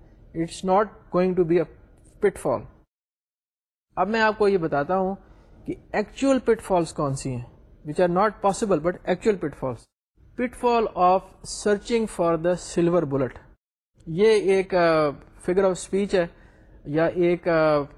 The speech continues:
کوٹیشن بھی کہہ سکتے ہیں آپ۔ سلور بلٹ کا مطلب ہے جیسے ہمارے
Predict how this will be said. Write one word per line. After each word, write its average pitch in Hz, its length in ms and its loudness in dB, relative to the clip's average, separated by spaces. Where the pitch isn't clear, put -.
کوٹیشن 208 420 0
بھی 220 80 0
کہہ 185 160 2
سکتے 170 280 -6
ہیں 170 80 -4
آپ۔ 151 140 -4
سلور 214 400 0
بلٹ 202 320 0
کا 196 100 0
مطلب 180 360 0
ہے 185 80 4
جیسے 180 260 0
ہمارے 160 420 2